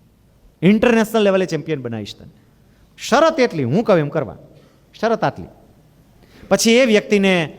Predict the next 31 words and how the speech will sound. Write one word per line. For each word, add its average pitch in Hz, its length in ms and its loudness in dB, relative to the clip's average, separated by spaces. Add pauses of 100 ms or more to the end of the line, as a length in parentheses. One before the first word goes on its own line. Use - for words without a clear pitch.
(160)
કરાટેના 196 460 0
બધા 180 200 2
દાવપેચ 185 440 0
શીખવાનું 185 520 -2
પેલા 175 160 -2
કોચે 180 340 -6
શરૂ 269 260 -2
કર્યું. 127 300 -8
બહુ 294 180 4
સરસ. - 420 0 (340)
આ 147 460 2
એમાં 170 200 0
એક્સપર્ટ 180 360 -2
થતો 180 280 -6
જાય, 156 140 -4
પ્રેક્ટિસ 185 480 -6
બહુ 247 180 4
કરાવે, 160 300 -2
પેલો 180 180 -6
પ્રેક્ટિસ 185 440 -8
પણ 285 160 -4
કરે. 95 200 -10 (1300)
ધીમે, 220 220 4
ધીમે, 220 260 4
ધીમે, 214 220 0
ધીમે 202 260 0
એક્સપર્ટ 202 300 -4
થતો 233 260 -2
ગયો. 151 160 -2 (360)
પણ 254 240 2
પેલા 240 680 0